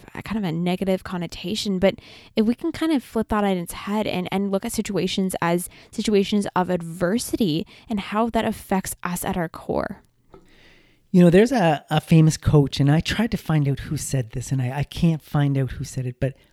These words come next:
Speaker 2: adversity does not build character, it reveals character. So when you're, when we're faced with tough times, which I'm gonna say we're gonna be faced with adversity,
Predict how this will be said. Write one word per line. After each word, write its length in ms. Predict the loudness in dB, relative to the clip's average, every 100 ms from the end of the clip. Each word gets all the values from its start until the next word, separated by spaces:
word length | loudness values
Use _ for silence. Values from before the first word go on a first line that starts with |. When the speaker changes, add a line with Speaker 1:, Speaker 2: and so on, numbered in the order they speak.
| _ _ _ _ _ _ _ _ _
Speaker 2:
adversity 800 | 0 6 6 6 2 0 0 -4 -10 _
does 200 | 0 2
not 380 | 4 2 0 0
build 300 | 4 4 2
character, 640 | 0 0 0 -2 -4 -4 -10 _
it 180 | -4 2
reveals 540 | 2 2 2 2 2
character. 580 | -2 -8 -8 -8 -10 -10 -14 _ _ _
So 260 | 6 8 6 -6 _ _ _ _ _ _
when 260 | 4 6 8
you're, 160 | 6
when 380 | 4 2 6 8
we're 100 | 6
faced 420 | 6 4 4 2
with 300 | 2 2 _ _ _
tough 160 | 0 0
times, 340 | 2 2 2
which 160 | 0 4
I'm 100 | 4
gonna 140 | 4
say 420 | 2 2 2 2 -6 _
we're 120 | 2
gonna 140 | 4 4
be 120 | 2
faced 280 | 2 2 4
with 120 | 2
adversity, 640 | 2 0 0 -4 -6 -8